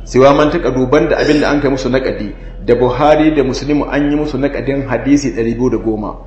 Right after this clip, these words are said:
Buhari ya keɓanta da hadisi saba'in da takwas shi kaɗai, wa'anda an yi musu, an yi mai naqadi a kansu. Sannan shi kuma Muslim ya keɓanta da hadisi ɗari, wanda kasance an yi mai naqadi a kansu. Sun yi tare da ni akan hadisi talatin da biyu.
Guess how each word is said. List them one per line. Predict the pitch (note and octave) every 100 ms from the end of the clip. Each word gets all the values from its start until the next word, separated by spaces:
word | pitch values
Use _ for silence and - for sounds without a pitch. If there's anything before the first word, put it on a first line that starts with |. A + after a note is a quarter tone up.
| - - - G2+
Buhari | A#2 - D3+ D3+ D3 D3 D3+
ya | D3+ D3+
keɓanta | B2 C3+ C#3+ B2+
da | A#2
hadisi | A#2 C3+ C#3+ - B2+
saba'in | A#2+ A2 - - E3+ D#3+
da |
takwas | C3+ B2+ A2 -
shi | A#2+
kaɗai, | C#3 B2 A2+ - - - -
wa'anda | G#2+ D3+ D#3+ B2+
an | C#3
yi | C#3
musu, | C#3+ - -
an | C#3+
yi |
mai | C#3+
naqadi | C#3+ B2+ A2+ B2
a | -
kansu. | G#2 - - - - - - -
Sannan | C3+ C#3 D3+
shi | F#3+
kuma | F#3+ E3+
Muslim | E3+
ya | D3+
keɓanta | D3+ - D#3 D3+
da | B2
hadisi | B2+ D3 D3
ɗari, | A2+ A#2 B2+ A#2+ - -
wanda | D3+ F3+ D#3+
kasance | - C3+ A#2
an | A2
yi | D3+
mai | D3+
naqadi | - C3 C3+
a |
kansu. | A2 A#2 - G2+ - - - -
Sun | - D3 D#3
yi |
tare | D3+ C#3+ C#3+
da | C#3+
ni | C#3
akan | A2+ - C3+
hadisi | B2 C3 A#2+
talatin | A2+ G#2+ B2+
da | G#2+
biyu. | F2+